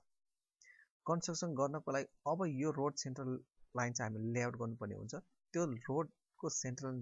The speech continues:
लेआउट गर्नको लागि हामी जेनेरेट लेआउट डाटा चाहिने हुन्छ। त्यही भएर हामी लेआउट डाटा पनि जेनेरेट गर्छौँ। जेनेरेट, अब हामीले जेनेरेट गर्दाखेरि कुन कुन डाटा चाहिन्छ?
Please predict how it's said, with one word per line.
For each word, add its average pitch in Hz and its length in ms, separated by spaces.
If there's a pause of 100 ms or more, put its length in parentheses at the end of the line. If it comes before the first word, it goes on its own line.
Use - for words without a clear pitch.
(100)
लेआउट 123 240
गर्नको 117 380
लागि 113 140
हामी 110 360 (480)
जेनेरेट 127 600 (180)
लेआउट 120 340
डाटा 104 200
चाहिने 98 340
हुन्छ। 95 260
त्यही 120 300
भएर 117 240
हामी 143 360 (840)
लेआउट 123 240
डाटा 113 220
पनि 131 200
जेनेरेट 101 280
गर्छौँ। - 280 (760)
जेनेरेट, 117 440 (1200)
अब 185 120
हामीले 135 340
जेनेरेट 143 260
गर्दाखेरि 135 420 (220)
कुन 208 160
कुन 185 120
डाटा 107 220
चाहिन्छ? - 240